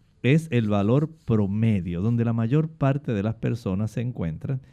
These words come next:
Y mayor de ciento quince es una persona que es muy inteligente. Sin embargo, hoy estaremos hablando de esa zona, esa zona intelectual que está límite entre setenta y uno y ochenta y cinco.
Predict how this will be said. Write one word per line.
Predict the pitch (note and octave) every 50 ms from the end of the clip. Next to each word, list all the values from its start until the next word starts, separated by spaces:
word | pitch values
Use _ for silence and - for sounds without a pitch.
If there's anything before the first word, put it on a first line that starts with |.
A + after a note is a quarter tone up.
| _ _ _ - _ _ -
Y | B2 D3+ F3+
mayor | F#3 F3 E3 D#3+ D#3+ D#3+
de | E3 D#3
ciento | D#3+ C#3+ C#3 C#3 - D3 C#3
quince | - C3+ A2+ A2 A2 - A#2+ G2+ - G2
es | G2 - -
una | - G2 G2+ G#2+ G#2 -
persona | A#2+ A#2+ B2 A#2+ - F#2+ F#2 F#2+ A2 A#2 A#2
que | - F#2+ F#2 G2 A2+
es | B2 - -
muy | - G#2+ A2+ B2 C#3 D#3 F#3 F#3+
inteligente. | F3+ F3 F3 E3 D#3+ E3 F3 A3 A3 G3+ - G#3 - - _ _ _ _ _ _ _ _ _ _ _ _ _
Sin | - - - - D3 D3+ E3+ F3
embargo, | F3 D#3+ C#3+ C#3 C#3 C#3+ C#3+ D3 C#3+ -
hoy | - C#3 B2 G#2+ G#2+ A#2 A#2 - _ _ _ _ -
estaremos | D3 D3 - - A#2+ A#2 B2 C#3 C3 D3+
hablando | C3 A#2+ A#2 A#2 B2 B2+ B2
de | G#2+ G2+ G#2
esa | G2+ - G#2+
zona, | G2+ - - G#2+ F#2+ F2+ E2 D#2+ F2 - _ _ -
esa | - B2 C3 - D3 C3 A#2+
zona | - - - - D3 C#3+ D3 D3+ D3+
intelectual | D3+ D3 - C#3+ C#3+ D3 D3 - C3+ B2+ B2+
que | - A2
está | G2 - - - C#3 D3 D3 - -
límite | - A#2+ C#3 D3+ D#3+ D#3 C3 A2+ F#2 - - - G2 - - _ _ _ _ _ _ _ _ _ _ -
entre | D3 D#3 E3 F3+ F3+ F3 - F3+ F#3 F#3+ F#3+ F#3 - _ _
setenta | _ - - - - A#2 G2 F2 - - B2+ C#3 D3+ D#3 D#3 F3 E3
y | D#3+ C3+ G#2+
uno | A2 A#2+ B2+ C3 - _
y | - C3 D#3+ F3 F3 - _ _
ochenta | - A2+ G#2+ - G#2+ G2 G2+ - F#2
y | D#2+ D#2+
cinco. | - - - - - - - G#2+ -